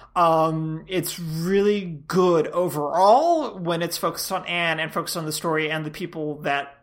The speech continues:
are her family and her servants. And the servants in her house are all just really, really great. The problem is, is there's just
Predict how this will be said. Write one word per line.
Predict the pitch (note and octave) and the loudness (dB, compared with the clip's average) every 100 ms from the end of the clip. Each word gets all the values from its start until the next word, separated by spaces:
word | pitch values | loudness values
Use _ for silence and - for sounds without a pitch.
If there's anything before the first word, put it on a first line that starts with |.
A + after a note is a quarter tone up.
| - | -2
are | D#3+ D3+ | 0 0
her | E3+ | -4
family | - D#3 D3 C#3+ C#3+ | -6 -8 -6 -6 -6
and | D3 C#3+ C#3+ | -6 -6 -8
her | F3 C#3+ | -8 -8
servants. | - C#3+ C#3 - | -6 -8 -8 -12
And | D#3+ - - - _ - - - | -14 -18 -20 -20 _ -20 -20 -14
the | F3 | -6
servants | E3 G#3+ F3 - | -2 -2 -4 -6
in | C#3+ | -6
her | |
house | C#3 C#3 - | -4 -4 -4
are | C3+ | -4
all | C#3 C3 | -4 -4
just | D3+ - - | -10 -12 -14
really, | D3 C#3 | -12 -12
really | C3+ C3+ | -12 -12
great. | C3+ C3+ C#3 - - - - - - - | -8 -6 -6 -8 -16 -20 -20 -20 -20 -10
The | E3+ D#3 G3+ | -2 2 2
problem | - A#3 A3+ G#3+ | 6 6 6 2
is, | G3 F#3 | -2 -4
is | E3 | -4
there's | F3+ E3+ - | -2 -2 -2
just | G3+ - | -4 -6